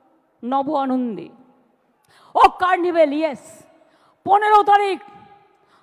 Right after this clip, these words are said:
পনেরো তারিখ কার্নিভেল হবে, কারণ ষোলো তারিখ লক্ষ্মী পুজো। আর জেলায় জেলায় যেমন কার্নিভেল হয়, হবে এবং বিসর্জন শুরু হবে। আপনারা তো জানেন বারো তারিখ দশমী, তেরো, চোদ্দো আপনাদের হাতে থাকছে, এগুলো তো বিসর্জন হবে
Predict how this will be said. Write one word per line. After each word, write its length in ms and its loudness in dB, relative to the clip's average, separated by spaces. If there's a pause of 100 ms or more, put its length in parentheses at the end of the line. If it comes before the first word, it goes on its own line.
(140)
পনেরো 360 6
তারিখ 320 0
কার্নিভেল 440 0
হবে, 200 0
কারণ 200 0
ষোলো 260 -4
তারিখ 260 -4
লক্ষ্মী 280 -2
পুজো। 380 -6 (480)
আর 220 0
জেলায় 360 -4
জেলায় 280 -4
যেমন 300 -4
কার্নিভেল 500 -2
হয়, 160 -2
হবে 380 -4 (460)
এবং 320 0
বিসর্জন 640 -2
শুরু 320 -4
হবে। 300 -2 (680)
আপনারা 360 0
তো 60 -6
জানেন 340 -4
বারো 220 -2
তারিখ 320 -6
দশমী, 400 -4 (500)
তেরো, 300 2
চোদ্দো 340 -2
আপনাদের 400 2
হাতে 260 -8
থাকছে, 480 -8 (440)
এগুলো 280 -2
তো 100 -8
বিসর্জন 520 -6
হবে 240 -4